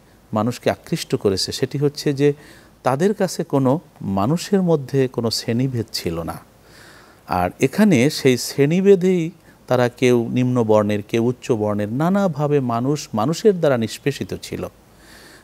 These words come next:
তা মানুষ মানুষের দ্বারা যখন নিষ্পেষিত হয় তার হৃদয়ে রক্তক্ষরণ হয়। আর যখন মানুষ দেখে সে কোথাও মর্যাদা পাচ্ছে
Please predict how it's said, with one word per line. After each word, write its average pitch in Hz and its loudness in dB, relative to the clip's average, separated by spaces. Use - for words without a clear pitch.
তা 110 2
মানুষ 123 0
মানুষের 123 -2
দ্বারা 190 4
যখন 156 -4
নিষ্পেষিত 120 -6
হয় 101 -2
তার 101 2
হৃদয়ে 104 0
রক্তক্ষরণ 98 -4
হয়। 85 -12
আর 110 0
যখন 170 -2
মানুষ 160 -2
দেখে 160 0
সে - -4
কোথাও 143 -2
মর্যাদা 113 0
পাচ্ছে 107 -2